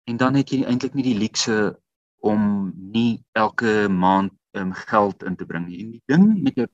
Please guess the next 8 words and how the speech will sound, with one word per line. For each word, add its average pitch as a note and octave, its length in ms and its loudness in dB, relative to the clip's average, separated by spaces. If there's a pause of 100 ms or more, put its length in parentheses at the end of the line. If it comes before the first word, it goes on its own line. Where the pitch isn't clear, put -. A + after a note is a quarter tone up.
met G#2+ 180 -12
jou - 120 -12
roman A#2 260 2
skryf E2+ 420 -8 (280)
is A2 220 -4
dat G#2+ 220 -2 (360)
indien D#3 400 6
jy D3+ 240 6